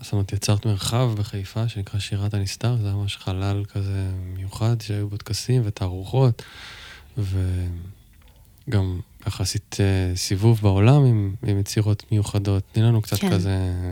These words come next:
Speaker 2: <laughs>
Speaker 1: הצצה ל-, לעולם ה-, לעולמך היצירתי.
Speaker 2: אז, אה, שירת הנסתר, אה, התחילה כמרחב התבוננות קהילתי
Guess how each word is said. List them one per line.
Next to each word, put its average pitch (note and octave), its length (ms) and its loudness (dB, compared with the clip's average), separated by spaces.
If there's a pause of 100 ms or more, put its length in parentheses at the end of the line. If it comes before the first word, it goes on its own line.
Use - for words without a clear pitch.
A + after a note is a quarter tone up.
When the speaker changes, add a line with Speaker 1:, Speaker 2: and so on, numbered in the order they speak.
Speaker 2:
<laughs> F3 360 2
Speaker 1:
הצצה G#2 460 2
ל-, G2+ 280 2
לעולם F#2+ 320 4
ה-, F#2+ 80 4 (100)
לעולמך G2 460 0
היצירתי. G2 480 0 (1120)
Speaker 2:
אז, F3+ 280 0
אה, F3 40 2 (640)
שירת F3+ 440 0
הנסתר, F#3 840 0 (560)
אה, F3 40 -2 (540)
התחילה F#3 580 -2 (220)
כמרחב D#3 880 -4
התבוננות D#3+ 600 -4
קהילתי E3 600 -4